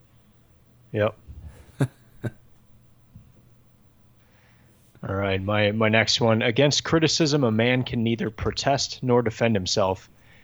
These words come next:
He must act in spite of it, and then criticism will gradually yield to him."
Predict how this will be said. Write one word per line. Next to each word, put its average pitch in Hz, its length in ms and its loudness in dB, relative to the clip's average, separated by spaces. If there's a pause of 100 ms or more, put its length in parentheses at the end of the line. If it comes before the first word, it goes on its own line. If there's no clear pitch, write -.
(220)
He 123 100 -2
must 120 300 2
act 120 300 0
in 101 120 -6
spite 113 320 2
of 90 80 -4
it, - 160 -6 (420)
and 107 180 0
then 135 200 4
criticism 107 640 -2
will 95 120 -4
gradually 110 540 0
yield 95 440 -4
to 98 180 -6
him." 90 240 -8